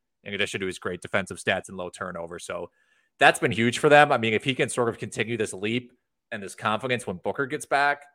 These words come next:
I think it's pretty possible for them to sort of just pick right back up where they left off and get rolling.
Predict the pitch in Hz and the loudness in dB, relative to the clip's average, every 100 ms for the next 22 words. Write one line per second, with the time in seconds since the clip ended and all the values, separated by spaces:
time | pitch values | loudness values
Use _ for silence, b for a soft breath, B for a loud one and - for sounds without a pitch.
0 | _ _ _ _ _ _ _ _ _ _ | _ _ _ _ _ _ _ _ _ _
1 | 123 117 107 - - 104 98 95 90 95 | 0 0 0 -4 -6 -6 -2 -2 -4 -10
2 | 90 98 92 90 104 85 82 - _ - | -10 -8 -8 -8 -12 -10 -12 -16 _ -12
3 | - - - 101 95 - 98 98 92 95 | -12 -12 -6 -6 -6 -14 -4 -2 -2 -4
4 | 87 92 - 90 90 87 92 85 90 90 | -6 -8 -8 -8 -8 -8 -8 -10 -12 -14
5 | 90 85 87 90 | -12 -10 -10 -14